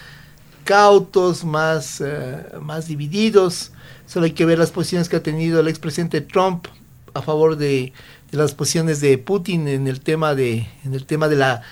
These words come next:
de la acción que sobre Ucrania, ¿no? Que, que la ha favorecido, que el, eh, eh, eh, Trump dice que ha hecho lo,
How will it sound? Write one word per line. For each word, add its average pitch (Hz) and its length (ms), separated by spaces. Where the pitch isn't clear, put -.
de 156 100
la 147 60
acción 175 400
que 131 380
sobre 135 340
Ucrania, 160 640
¿no? 143 220
Que, - 240
que - 120
la 135 120
ha - 20
favorecido, 131 640
que 139 120
el, 135 120
eh, 147 480
eh, - 200
eh, 135 440
Trump 165 280
dice 151 280
que 143 120
ha 147 60
hecho 151 240
lo, 139 140